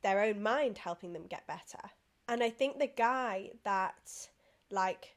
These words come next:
first came up with the law of attraction came up with it because of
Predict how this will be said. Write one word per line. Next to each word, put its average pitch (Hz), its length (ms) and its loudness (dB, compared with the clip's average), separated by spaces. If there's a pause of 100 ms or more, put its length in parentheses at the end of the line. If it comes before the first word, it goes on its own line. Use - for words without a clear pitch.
(120)
first 220 520 -2
came 208 300 -2
up 277 200 -2
with 220 120 -4
the 196 80 -4
law 190 120 0
of 185 140 0
attraction - 760 -10 (680)
came 240 260 2
up 240 120 2
with 233 120 0
it - 160 -2
because 226 680 2
of 190 280 2